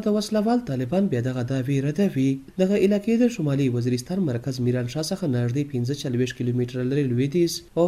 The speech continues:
پنځه اویا کیلومتره سویل لویدیځ افغان پولې سره په څیر موقعیت لري. په تیر شوي وختونو کې د وسلوالو دغه علاقې مضبوطې جالې شمارلې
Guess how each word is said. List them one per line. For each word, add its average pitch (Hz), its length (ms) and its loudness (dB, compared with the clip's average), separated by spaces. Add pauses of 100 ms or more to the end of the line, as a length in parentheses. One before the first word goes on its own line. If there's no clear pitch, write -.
پنځه 196 260 4 (180)
اویا 123 140 2 (100)
کیلومتره 127 480 0
سویل 123 240 0
لویدیځ 127 360 2 (320)
افغان 196 300 2
پولې 240 200 2
سره 139 200 0
په 123 140 -4
څیر 160 200 0 (120)
موقعیت 143 460 0
لري. 127 220 2 (300)
په 196 180 4
تیر 208 160 4
شوي 214 160 0
وختونو 220 320 2
کې 233 160 2
د 247 40 4 (100)
وسلوالو 139 560 -2
دغه 127 120 -2 (140)
علاقې 123 360 0 (260)
مضبوطې 190 420 2
جالې 147 280 0
شمارلې 127 380 -2